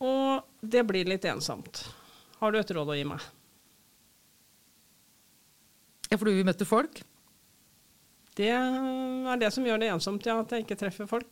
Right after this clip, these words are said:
Speaker 2: Ja. Hva med slutt i jobben, da?
Speaker 1: <laughs> Ja, <laughs> det, det kan jeg jo. Men, eh, hvis jeg ikke har lyst til det.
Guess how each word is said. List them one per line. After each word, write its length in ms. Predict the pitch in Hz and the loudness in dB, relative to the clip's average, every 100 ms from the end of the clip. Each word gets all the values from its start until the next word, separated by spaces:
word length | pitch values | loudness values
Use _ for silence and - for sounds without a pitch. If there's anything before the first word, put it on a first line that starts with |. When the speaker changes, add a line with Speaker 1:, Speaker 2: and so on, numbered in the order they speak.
| - | -4
Speaker 2:
Ja. 140 | 214 - - _ _ _ | -4 -4 -14 _ _ _
Hva 100 | 240 | -2
med 80 | 254 | 2
slutt 200 | 247 - | 2 4
i 80 | 240 | 4
jobben, 240 | 220 262 381 | 2 0 -6
da? 60 | - _ _ _ _ _ _ _ _ _ _ _ _ _ - | -10 _ _ _ _ _ _ _ _ _ _ _ _ _ 0
Speaker 1:
<laughs> 420 | 254 254 285 247 - - - - - | 2 6 6 4 -2 -18 -20 -20 0
Ja, 240 | 220 254 233 - - - | 6 8 6 2 -18 -20
<laughs> 300 | _ _ - | _ _ 2
det, 120 | - - 392 330 - 370 - | 2 8 6 6 0 -4 -6
det 160 | - 330 | -8 -10
kan 300 | - 277 269 | -8 -4 -4
jeg 220 | - 294 - | -4 -8 -6
jo. 80 | 339 - - - - - - - - _ - - - - 415 - - 466 339 - 330 - 320 | -6 -6 -12 -16 -20 -20 -20 -20 -20 _ -20 -20 -18 -10 -8 -10 -6 -4 -4 -6 -10 -10 0
Men, 260 | 302 302 277 | 4 4 4
eh, 340 | 294 262 269 | 4 4 4
hvis 220 | 269 262 269 | 4 2 0
jeg 160 | - | -2
ikke 140 | - 185 | -2 0
har 60 | |
lyst 200 | 214 - | 2 0
til 120 | 262 | 4
det. 100 | 269 | 6